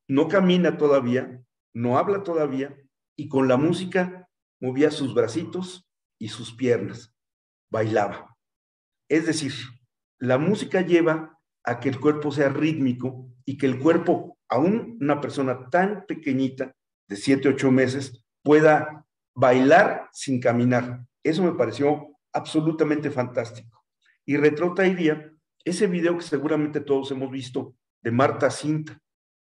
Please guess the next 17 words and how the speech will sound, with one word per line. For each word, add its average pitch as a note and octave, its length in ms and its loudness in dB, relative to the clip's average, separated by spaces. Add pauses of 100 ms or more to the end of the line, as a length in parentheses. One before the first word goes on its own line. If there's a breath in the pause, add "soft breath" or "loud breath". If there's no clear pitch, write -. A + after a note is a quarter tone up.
(200)
esta B2+ 640 0 (220)
mujer A#2 480 -2
anciana, B2 720 0 (220)
bailarina, A#2+ 840 -2 (140)
que G2 120 -10
ya A2 140 0
falleció, A#2+ 680 -2 (240)
que A#2 100 -10
tenía B2+ 320 -2
Alzheimer, B2 680 0 (240)
que G#2 80 -12
estaba C3 240 0
en B2+ 60 -2
su A#2+ 140 -8
silla B2 260 0
de B2+ 100 2
ruedas, B2+ 440 0